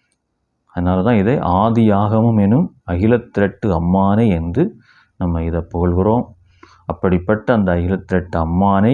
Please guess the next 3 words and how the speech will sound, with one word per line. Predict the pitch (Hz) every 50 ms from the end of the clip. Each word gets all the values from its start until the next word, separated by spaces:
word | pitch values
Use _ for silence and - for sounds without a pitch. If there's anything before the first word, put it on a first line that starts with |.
| 127 98
எழுதப்பட்ட | 90 95 98 107 104 208 - - 95 85 - - 85 82
நாள்தான் | 78 80 82 87 90 85 92 101 117 139 135 - - - - - _ _ _ _ - -
கார்த்திகை | 85 90 87 - - - 95 90 110 123